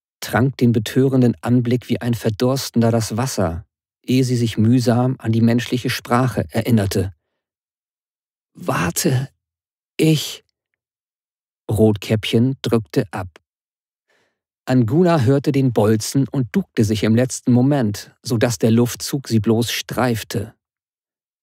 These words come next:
Fast hätte es ihr Ohr zerfetzt. „Ich bin nicht dein Feind“, rief sie. Doch da war wieder das unheilvolle Surren, und Sekundenbruchteile später schoss der nächste Bolzen knapp an ihr vorbei.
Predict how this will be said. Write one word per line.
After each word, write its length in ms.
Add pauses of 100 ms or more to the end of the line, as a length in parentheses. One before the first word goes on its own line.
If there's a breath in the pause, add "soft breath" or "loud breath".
(260)
Fast 360
hätte 200
es 180
ihr 240
Ohr 200
zerfetzt. 720 (840)
„Ich 260
bin 180
nicht 240
dein 180
Feind“, 580 (360)
rief 200
sie. 340 (640)
Doch 140
da 280
war 180
wieder 200
das 200
unheilvolle 840
Surren, 560 (200)
und 140
Sekundenbruchteile 1200
später 480
schoss 320
der 120
nächste 360
Bolzen 540
knapp 400
an 80
ihr 140
vorbei. 520